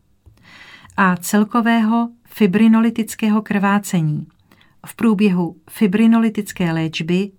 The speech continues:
rozpouštění krevní sraženiny pomocí streptokinázy nebo urokinázy. Po operačních výkonech v oblasti hrudníku a břicha,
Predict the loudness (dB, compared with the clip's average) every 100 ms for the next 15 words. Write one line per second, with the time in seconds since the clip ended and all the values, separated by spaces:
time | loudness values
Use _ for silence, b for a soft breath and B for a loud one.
0 | _ _ -4 -4 -2 -4 -4 -4 0 0
1 | 0 -2 -2 -2 -2 -2 0 2 2 2
2 | 0 -2 B B B B 4 6 6 2
3 | -4 -4 -6 -12 -6 -2 -2 -2 -4 0
4 | 0 2 2 0 0 -2 -2 0 0 0
5 | -4 -4 0 0 0 0 2 0 -4 -6
6 | -8 _ _ _ B B B B -2 -2
7 | 0 -2 0 0 -2 0 -4 -2 -2 0
8 | 0 -2 -4 -2 -2 -2 -2 -2 0 0
9 | 0 -6 -6 -4 -6 -2 0 0